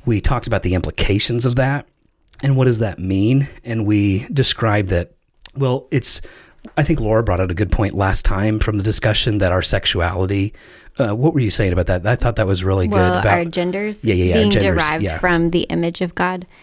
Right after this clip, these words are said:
Speaker 1: Yeah.
Speaker 2: and how both masculinity and femininity are both derived from God's own image.
Speaker 1: Right. And those, um, genders are not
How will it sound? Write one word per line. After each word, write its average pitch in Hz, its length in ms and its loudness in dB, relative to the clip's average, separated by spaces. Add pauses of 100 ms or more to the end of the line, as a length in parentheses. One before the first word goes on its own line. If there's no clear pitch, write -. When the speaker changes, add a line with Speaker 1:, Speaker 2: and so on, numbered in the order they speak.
(120)
Speaker 1:
Yeah. - 180 0
Speaker 2:
and 185 100 0
how 180 180 2
both 180 680 -2
masculinity 175 1000 0
and 170 160 -4
femininity 170 760 -4
are 165 260 -4
both 175 640 -6 (600)
derived 170 520 -4
from 190 480 -4 (100)
God's 160 460 -2
own 160 180 -4
image. - 460 -10
Speaker 1:
Right. 120 400 2
And 143 180 4
those, 135 680 0 (500)
um, 90 540 -2
genders 123 560 0
are 98 160 2
not 110 500 0